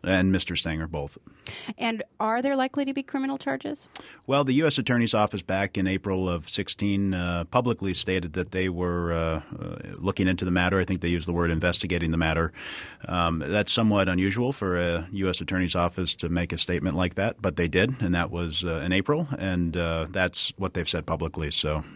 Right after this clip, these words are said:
Speaker 2: And that's all you can say publicly?
Speaker 1: That's exactly right.
Speaker 2: All right.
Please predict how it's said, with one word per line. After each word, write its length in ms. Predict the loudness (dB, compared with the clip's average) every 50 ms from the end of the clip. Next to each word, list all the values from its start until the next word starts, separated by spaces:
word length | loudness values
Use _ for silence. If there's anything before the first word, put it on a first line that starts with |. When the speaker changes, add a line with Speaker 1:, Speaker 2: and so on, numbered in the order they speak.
| -20 -20 -20 -16 -4 -2
Speaker 2:
And 120 | 0 2 2
that's 200 | 2 0 0 0
all 100 | 2 2
you 160 | 2 2 2
can 160 | 0 0 0
say 140 | 0 0 0
publicly? 500 | 0 0 0 0 -2 -2 -2 -2 -4 -4
Speaker 1:
That's 220 | -4 -2 -2 -2 -2
exactly 380 | -2 -2 -2 -2 -2 -2 -2
right. 180 | -4 -4 -4 -6 -8 -14 -16 -12 -10 -10 -8 -8 -10 -10 -12 -10 -4
Speaker 2:
All 140 | -2 0 2
right. 240 | 2 2 0 0